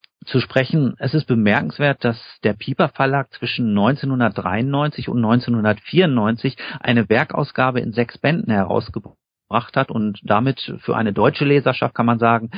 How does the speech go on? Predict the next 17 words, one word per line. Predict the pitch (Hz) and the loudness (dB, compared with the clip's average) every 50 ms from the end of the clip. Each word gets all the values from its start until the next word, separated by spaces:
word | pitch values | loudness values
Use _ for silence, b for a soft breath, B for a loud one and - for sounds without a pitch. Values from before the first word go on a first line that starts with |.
| B B | B B
das | B 110 - | B -4 -2
fantastische | - 117 107 - 117 123 123 - - 139 - 120 101 | 0 -2 -2 -2 -2 -4 -2 -2 -2 0 0 0 0
Hauptwerk | 92 110 120 - _ - 117 110 110 - - | 0 0 -2 -2 _ 0 0 0 0 -2 -2
Macons | 107 117 113 - 117 110 - - - | 0 0 0 0 -4 -6 -6 -8 -8
zufriedenstellend | - 113 - - - 120 113 120 113 - - - 101 107 110 110 107 107 - - - | -8 -8 -8 -4 -4 0 2 2 0 2 2 2 2 4 2 2 0 -2 -6 -10 -6
erschlossen | - 123 113 - - 101 95 - 107 92 85 | -4 -4 -2 0 0 -2 -2 -2 -4 -6 -6
hat. | 87 95 - - B B B B 180 B | -6 -10 -14 -14 B B B B -8 B
Mich | B - - | B -4 0
persönlich | - 123 113 101 104 110 123 143 147 139 - | 0 0 2 2 2 2 2 2 0 0 0
würde | 127 131 123 | -2 -4 -2
es | 120 117 | -2 -2
allerdings | - 117 117 123 127 127 - | 0 0 0 2 0 0 -2
interessieren, | - 113 - - 113 - - - 110 117 127 127 120 107 - - | -4 -6 -6 -6 -8 -10 -8 -6 -2 0 0 0 0 -2 -2 -4
wie | 107 110 110 113 | -4 -2 0 0
überhaupt | - - - - - _ - 107 98 135 - - - | -2 -2 -4 -10 -6 _ 2 4 4 4 2 0 -2
diese | 113 98 104 101 | -2 0 0 0
Ausgabe | - 113 110 110 - - _ | 0 -2 -4 -4 -4 -8 _